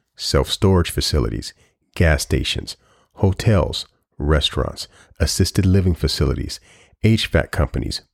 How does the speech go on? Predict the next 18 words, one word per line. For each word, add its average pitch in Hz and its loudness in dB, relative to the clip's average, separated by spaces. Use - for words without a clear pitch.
moving 95 4
companies, - -4
logistics 85 0
companies, - -6
car 98 4
dealerships, - 0
car 71 2
repair 87 2
shops, - -6
funeral 123 2
homes, - -4
ski - 0
resorts, 65 -2
bowling 92 2
alleys, - -6
golf 87 2
courses, - -4
barbershops, 73 0